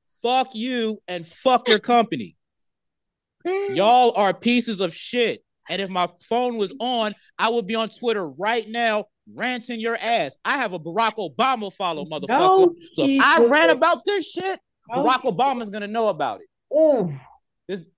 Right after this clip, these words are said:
Speaker 1: this bitch probably been hung up already 'cause I haven't heard her
Speaker 2: Yeah.
Speaker 1: already. You know what I'm saying?
Speaker 2: I'm weak.
Speaker 1: Oh, no! Oh, oh, she's still here. She's still here. Yes. So, yes, ma'am. So
Speaker 2: She
Speaker 1: screw
Speaker 2: said,
Speaker 1: your loyalty
Speaker 2: "Uh."
Speaker 1: department.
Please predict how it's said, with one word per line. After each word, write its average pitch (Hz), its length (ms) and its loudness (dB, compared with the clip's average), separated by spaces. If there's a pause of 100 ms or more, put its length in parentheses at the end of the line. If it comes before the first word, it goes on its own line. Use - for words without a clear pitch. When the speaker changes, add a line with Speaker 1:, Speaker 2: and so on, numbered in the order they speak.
(120)
Speaker 1:
this - 120 -4
bitch 180 200 -2
probably 143 260 4
been 131 160 0
hung 120 160 -8
up 107 140 -8
already 101 260 -4
'cause 104 160 -4
I 127 80 4
haven't 113 240 2
heard 110 160 2
her 240 60 4
Speaker 2:
Yeah. 240 100 8
Speaker 1:
already. 220 240 2 (200)
You 196 40 -8
know 208 40 -2
what - 20 -2
I'm 214 80 -4
saying? 214 220 -4
Speaker 2:
I'm 220 220 0
weak. 208 260 -2 (880)
Speaker 1:
Oh, 381 200 8
no! 285 160 4
Oh, 294 320 4
oh, 339 220 6
she's 269 140 2
still 427 240 6
here. 370 420 4
She's 294 140 4
still 392 240 4
here. 269 400 4
Yes. 247 520 2 (260)
So, 247 360 4
yes, 254 260 2
ma'am. 170 320 0 (140)
So 196 400 2 (160)
Speaker 2:
She - 220 2
Speaker 1:
screw 220 140 0
Speaker 2:
said, 285 160 8
Speaker 1:
your 285 120 8
loyalty 294 440 6
Speaker 2:
"Uh." 285 240 6
Speaker 1:
department. 185 600 0